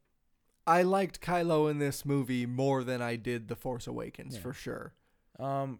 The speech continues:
Speaker 2: Rey?
Speaker 1: And Adam Driver is from around
Speaker 2: Ooh.
Speaker 1: here, so if we could get him to listen to this
Speaker 2: Yeah,
Speaker 1: podcast.
Speaker 2: dog,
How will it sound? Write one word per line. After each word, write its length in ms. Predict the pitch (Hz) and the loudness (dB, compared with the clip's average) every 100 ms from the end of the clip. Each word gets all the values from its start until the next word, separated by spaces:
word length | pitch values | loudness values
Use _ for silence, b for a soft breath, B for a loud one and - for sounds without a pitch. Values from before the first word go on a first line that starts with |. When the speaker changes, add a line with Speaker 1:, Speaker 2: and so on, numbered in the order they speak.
| - | -10
Speaker 2:
Rey? 220 | 110 139 | -2 4
Speaker 1:
And 100 | 160 | 8
Adam 300 | 208 247 190 | 8 8 6
Driver 400 | 156 185 180 151 | 4 4 6 2
is 140 | 139 | 0
from 200 | - 160 | -2 -2
around 260 | 135 123 143 | 0 6 10
Speaker 2:
Ooh. 140 | 381 233 | 12 10
Speaker 1:
here, 220 | 185 190 | 4 2
so 260 | - 175 151 | 2 6 6
if 160 | - | 4
we 120 | 208 | 0
could 200 | 240 190 | -2 -4
get 180 | 143 170 | -2 -4
him 240 | 165 160 151 | -4 -4 -4
to 60 | |
listen 400 | 131 160 160 147 | -2 -2 -4 -6
to 40 | 131 | -6
this 200 | 120 139 | -4 2
Speaker 2:
Yeah, 360 | 185 202 156 120 | 6 6 6 2
Speaker 1:
podcast. 300 | 98 107 139 | -4 -8 0
Speaker 2:
dog, 420 | 135 165 170 | 4 6 4